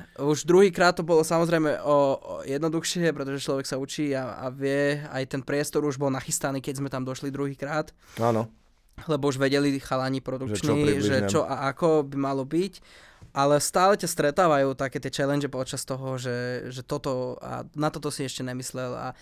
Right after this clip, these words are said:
Speaker 1: a že každý krát je to niečo iné, ale si myslím, že to je také prirodzené, keď
Speaker 2: To
Speaker 1: človek
Speaker 2: určite.
Speaker 1: niečo tvorí, ale tak je to, je to akože m-,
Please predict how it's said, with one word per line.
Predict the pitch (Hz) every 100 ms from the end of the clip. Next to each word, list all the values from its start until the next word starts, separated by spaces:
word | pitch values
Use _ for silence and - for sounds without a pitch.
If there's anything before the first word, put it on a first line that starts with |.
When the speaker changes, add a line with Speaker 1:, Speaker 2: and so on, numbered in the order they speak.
| - -
Speaker 1:
a | 143
že | 151
každý | 175 165
krát | 165 165
je | 165
to | 165
niečo | 151 151
iné, | 160 160
ale | 147
si | -
myslím, | 151 147
že | 143
to | 147
je |
také | 139
prirodzené, | 131 143 147 139 131 131 - -
keď | 147 131
Speaker 2:
To | 120
Speaker 1:
človek | 139 147 143
Speaker 2:
určite. | 110
Speaker 1:
niečo | - 143 - - - - -
tvorí, | - 135 143 165 175 170 - - - -
ale | - 131 135 135 135 135 135
tak | 165
je | 147 151
to, | 151 135 139
je | 160 151
to | 151 147
akože | 131 143 139
m-, | 131 131